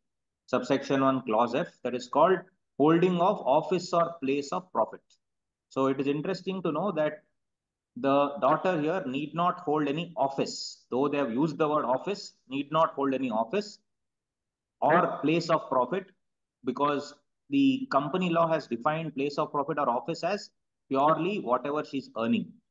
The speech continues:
So in this, they have told that she's becoming a director, even if she's becoming an attender, I'm saying, it doesn't matter, as long as she's earning three lakh rupees. So here the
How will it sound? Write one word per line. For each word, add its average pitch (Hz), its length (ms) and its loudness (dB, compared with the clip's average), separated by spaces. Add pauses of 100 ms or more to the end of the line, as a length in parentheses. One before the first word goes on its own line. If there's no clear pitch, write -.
(300)
So 143 120 0
in 139 180 6
this, 185 220 0
they 175 80 0
have 170 180 0
told 160 240 0
that 156 140 -4
she's 143 400 -6
becoming 147 440 -4
a 139 100 2
director, 123 600 0 (140)
even 165 280 2
if 170 120 -4
she's 156 260 -2
becoming 156 380 -2
an 135 80 0
attender, 139 600 2
I'm 113 120 -8
saying, 113 360 -6
it 117 80 -12
doesn't 120 260 2
matter, 110 460 -2 (220)
as 123 160 0
long 156 260 2
as 147 120 -2
she's 131 260 -6
earning 151 300 -2
three 135 180 0
lakh 123 220 0
rupees. - 440 -12 (460)
So 127 80 4
here 156 240 6
the 156 340 4